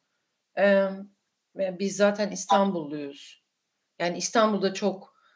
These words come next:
kaotik bir şehir ya, yani, karman çorman. Emm, o yüzden hiç zorlanmadığımızı söylüyordum. Yani, bazıları çabuk alışamıyor, emm, geri dönüyorlar, başka ülkelere gidiyorlar.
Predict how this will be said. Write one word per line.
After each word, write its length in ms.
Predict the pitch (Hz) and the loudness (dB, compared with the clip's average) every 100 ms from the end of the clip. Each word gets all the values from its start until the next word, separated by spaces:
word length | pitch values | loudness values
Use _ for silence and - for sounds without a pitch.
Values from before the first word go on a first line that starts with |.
| _ _ | _ _
kaotik 720 | - 196 196 196 202 226 - | 0 4 4 2 -4 -8 -8
bir 60 | 202 | -6
şehir 440 | 202 226 339 415 | -2 0 0 0
ya, 240 | 277 175 | -2 -2
yani, 340 | 170 170 170 180 | -2 -4 -6 -2
karman 500 | 190 190 190 190 196 | 0 4 6 6 4
çorman. 640 | - 175 170 202 330 - _ _ - - _ _ _ _ _ _ | -4 -6 -6 -8 -8 -12 _ _ -18 -18 _ _ _ _ _ _
Emm, 640 | 196 202 190 190 185 185 - | -4 -2 -2 -4 -8 -10 -8
o 140 | 202 | -6
yüzden 320 | 202 202 240 | -6 -6 -6
hiç 220 | 247 254 | -4 -4
zorlanmadığımızı 960 | - 214 208 214 208 196 180 165 160 - | -2 4 6 4 2 0 -2 0 -2 -2
söylüyordum. 720 | - 175 156 151 147 - 175 | -10 -8 -10 -10 -10 -10 -12
Yani, 520 | 180 170 175 180 170 - _ _ _ _ - - - - _ _ | -12 -10 -10 -10 -12 -18 _ _ _ _ -8 -8 -14 -20 _ _
bazıları 640 | 247 277 294 339 302 294 330 | 4 4 4 0 0 0 -2
çabuk 320 | 330 269 - | -4 -4 -2
alışamıyor, 840 | 285 269 311 311 233 185 214 320 311 | -2 -2 -2 -2 0 0 0 0 -2
emm, 640 | - 247 240 240 247 247 254 | -4 -2 -2 -4 -4 -4 -4
geri 320 | 254 262 262 | -2 -2 0
dönüyorlar, 760 | 226 190 165 151 170 226 254 - 226 | -2 -2 -8 -10 -4 2 2 2 4
başka 340 | 247 247 269 | 4 4 -4
ülkelere 480 | 240 202 220 180 165 | -8 -6 -6 -4 -6
gidiyorlar. 840 | 165 165 156 151 208 349 - - | -10 -14 -14 -4 -2 0 -2 -10